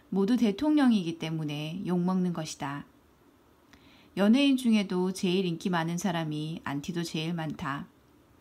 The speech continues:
왜냐하면 보는 사람마다 성향이 다양하고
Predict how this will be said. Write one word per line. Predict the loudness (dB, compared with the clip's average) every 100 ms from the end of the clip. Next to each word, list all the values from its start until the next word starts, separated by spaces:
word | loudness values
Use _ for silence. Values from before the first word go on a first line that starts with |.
| -20 -20 -20 -8
왜냐하면 | 2 4 6 4 4 2 0 0
보는 | 4 4 4
사람마다 | 2 2 0 -2 -4 -4
성향이 | -2 0 2 0 -2
다양하고 | -4 -2 -2 -2 -4 -6 -6 -6